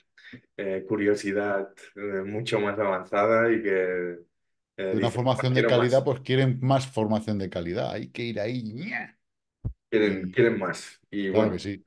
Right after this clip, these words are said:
Speaker 1: eh, a ver si para marzo podemos tener ya algo más o
Speaker 2: Ahí,
Speaker 1: menos
Speaker 2: ahí.
Speaker 1: listo.
Speaker 2: A tope, sí, señor, claro que sí.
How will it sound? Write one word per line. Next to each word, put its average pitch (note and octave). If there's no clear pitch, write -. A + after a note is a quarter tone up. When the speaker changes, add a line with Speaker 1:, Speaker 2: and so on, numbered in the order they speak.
Speaker 1:
eh, -
a F2+
ver G2+
si A2
para F#2+
marzo G2
podemos D#2
tener D#2+
ya E2
algo D#2+
más F#2+
o F#2+
Speaker 2:
Ahí, -
Speaker 1:
menos F2
Speaker 2:
ahí. F2+
Speaker 1:
listo. E2+
Speaker 2:
A F2
tope, A2+
sí, A2
señor, A2
claro A2+
que G#2+
sí. A2